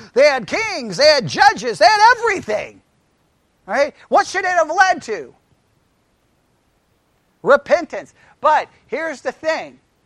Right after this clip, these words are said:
Human depravity has a way of treating the goodness of God with complete, utter disdain. I'll give you an example. I've said it so many times.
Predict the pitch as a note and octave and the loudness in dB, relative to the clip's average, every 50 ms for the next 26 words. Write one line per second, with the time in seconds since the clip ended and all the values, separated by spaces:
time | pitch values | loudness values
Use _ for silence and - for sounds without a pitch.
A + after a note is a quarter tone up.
0 | _ _ _ _ _ _ _ _ _ _ - F#3 A#3+ C#4+ D4 D4+ E4 E4 E4 D#4+ | _ _ _ _ _ _ _ _ _ _ -16 -14 -12 -12 -10 -10 -10 -10 -10 -10
1 | E4 D#4+ - _ - - C#4+ C#4+ C#4+ C#4 C#4 C4+ A3 E3+ C#3+ C#3+ D3 D3+ _ _ | -12 -14 -14 _ -8 -6 -2 -2 0 -2 -2 -4 -6 -14 -14 -16 -20 -20 _ _
2 | _ _ _ _ _ _ _ _ _ _ _ _ _ _ _ _ _ _ _ _ | _ _ _ _ _ _ _ _ _ _ _ _ _ _ _ _ _ _ _ _
3 | _ _ _ _ _ _ _ _ _ _ _ _ _ _ _ _ _ _ _ - | _ _ _ _ _ _ _ _ _ _ _ _ _ _ _ _ _ _ _ -10
4 | - A3 A#3+ B3+ B3+ G3+ - - A3 G#3+ G#3+ F#3+ G#3 B3 C4+ B3 G#3 F#3+ F#3 F#3 | -6 -4 -2 -2 -4 -6 -10 -10 -10 -10 -8 -6 -6 -4 -4 -4 -4 -6 -6 -8
5 | - - F#3+ F#3+ F3+ _ - - A#3 A#3 A#3+ A3+ G#3+ G#3 F#3+ F#3+ F3+ C3+ - G3+ | -10 -10 -14 -16 _ _ -18 -14 -14 -12 -12 -14 -14 -14 -14 -14 -14 -12 -6 -6
6 | A3+ - D4+ A#3 G3+ - - G3 E3+ C3+ _ - A3 A3 G#3+ F#3 D#3 D3 C#3 C#3+ | -6 -6 -6 -14 -18 -16 -18 -20 -20 -18 _ -6 -4 -4 -2 -2 -4 -6 -8 -12
7 | D3 _ _ _ _ _ _ _ _ _ - F#3 F#3 _ _ _ - E3 F3 E3 | -16 _ _ _ _ _ _ _ _ _ -14 -14 -14 _ _ _ -18 -18 -18 -18
8 | _ _ A3 A#3 B3 B3 - - _ _ - F3+ G3 F#3+ G#3 G3 D3+ C3+ - D#3 | _ _ -16 -14 -14 -14 -16 -18 _ _ -6 -6 -6 -6 -6 -12 -14 -14 -20 -20
9 | - - - _ - G3+ G3 E3 E3 - - _ _ _ _ _ _ _ _ _ | -20 -20 -20 _ -14 -12 -12 -12 -16 -20 -20 _ _ _ _ _ _ _ _ _
10 | _ _ _ _ _ _ _ _ _ _ _ _ _ _ _ _ _ _ _ G3 | _ _ _ _ _ _ _ _ _ _ _ _ _ _ _ _ _ _ _ -18
11 | E3 B3 A#3 A3+ A#3 G#3+ G3+ F#3+ D#3 - - G#3+ G#3+ A3 - - A#2+ B2 _ _ | -14 -12 -12 -12 -12 -16 -16 -18 -18 -14 -12 -12 -12 -12 -14 -16 -20 -20 _ _
12 | _ _ _ _ _ _ _ _ _ _ _ _ _ - E3 G3 C#3+ - G#3+ G3 | _ _ _ _ _ _ _ _ _ _ _ _ _ -14 -12 -12 -10 -10 -12 -12
13 | E3+ D3 - G3+ F#3+ F3+ F3 D#3+ F#3+ G#3+ G#3 E3+ C#3 B2+ - | -12 -12 -14 -14 -12 -12 -12 -8 -6 -6 -6 -6 -8 -10 -18